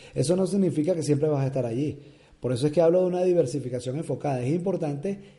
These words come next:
generar un modelo de negocio donde te enfoques totalmente para producir un flujo de caja que te permita ahora diversificar en un mundo de tantos cambios como el que vemos. Nos enfocamos,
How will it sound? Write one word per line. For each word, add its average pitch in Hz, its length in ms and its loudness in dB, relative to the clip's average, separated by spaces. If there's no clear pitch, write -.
generar 160 520 6
un 185 80 -2
modelo 185 320 -2
de 196 80 0
negocio 160 460 0
donde 127 160 -2
te 123 100 -8
enfoques 160 920 -6
totalmente 147 680 -2
para 143 300 -2
producir 160 1040 0
un 143 200 0
flujo 170 500 0
de 175 160 -4
caja 139 460 -4
que 139 120 -2
te 143 140 -2
permita 135 520 0
ahora 180 260 4
diversificar 139 1120 -2
en 202 180 -2
un 160 160 -2
mundo 175 320 0
de 170 80 8
tantos 120 380 -8
cambios 127 380 -4
como 120 200 -10
el 104 80 -8
que 95 140 -10
vemos. 143 400 -4
Nos 135 280 2
enfocamos, 147 880 0